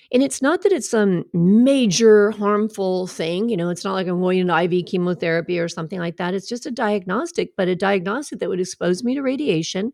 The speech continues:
And it just didn't feel right and necessary. And so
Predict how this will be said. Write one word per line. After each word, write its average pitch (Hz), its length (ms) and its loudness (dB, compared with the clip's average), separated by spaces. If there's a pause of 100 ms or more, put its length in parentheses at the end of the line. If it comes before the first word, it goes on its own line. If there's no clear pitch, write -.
(640)
And 277 440 2 (220)
it 247 140 2
just 311 220 -8
didn't 240 260 2
feel 190 280 0
right 170 380 0
and 190 140 0
necessary. - 720 -6 (360)
And 294 140 2
so 302 440 0